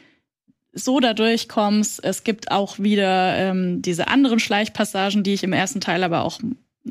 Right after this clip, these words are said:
sehr viel nerviger fand. Die haben sie gefixt, äh, Stichwort M J. Ähm, und das ist schon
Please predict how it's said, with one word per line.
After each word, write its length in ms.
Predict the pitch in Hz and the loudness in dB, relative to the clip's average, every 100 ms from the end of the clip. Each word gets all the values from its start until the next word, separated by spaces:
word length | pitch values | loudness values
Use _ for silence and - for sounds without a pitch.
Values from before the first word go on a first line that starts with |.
| - _ _ | -16 _ _
sehr 340 | - - 247 285 | -12 -2 -2 0
viel 180 | 247 | 2
nerviger 480 | 220 240 254 254 226 | 2 2 0 0 0
fand. 320 | 226 240 233 | 0 0 0
Die 100 | 202 | 2
haben 120 | 196 196 | 0 -2
sie 100 | 190 | -4
gefixt, 560 | - 254 269 - - | -4 -4 -4 -6 -6
äh, 320 | - 214 214 226 - - - _ _ _ - | 0 2 2 0 -6 -20 -20 _ _ _ -8
Stichwort 500 | - - 214 202 196 | -4 -2 -2 0 0
M 220 | - 220 | 2 2
J. 420 | 214 214 214 220 254 _ | 2 2 2 0 -4 _
Ähm, 580 | - 202 202 196 202 202 - _ _ _ _ _ _ - | 0 2 2 2 2 0 -6 _ _ _ _ _ _ -2
und 680 | 196 196 196 196 - - - _ _ _ _ - | 0 2 2 0 -2 -6 -12 _ _ _ _ -2
das 240 | 214 254 | 0 0
ist 160 | 330 - | -2 -2
schon 460 | 277 262 285 294 | 2 4 6 4